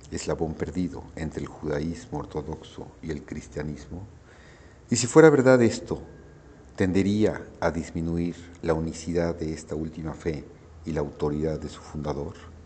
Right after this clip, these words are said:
Ahora se tiene informes de primera mano sobre el esenismo,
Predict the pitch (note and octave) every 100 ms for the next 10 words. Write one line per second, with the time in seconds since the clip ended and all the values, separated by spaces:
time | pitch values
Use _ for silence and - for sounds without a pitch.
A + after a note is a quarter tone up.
0 | - - - - - - - - - -
1 | C3+ D#3 - - C#3+ C#3 C#3 C3+ C3 -
2 | - - - A#2 A2+ - A2+ F2 D2+ E2
3 | - E2 E2 E2 E2 D#2+ D#2 D#2 - -
4 | - - F#2 F2+ F2 D#2+ E2 - E2 D#2+
5 | E2 E2 F2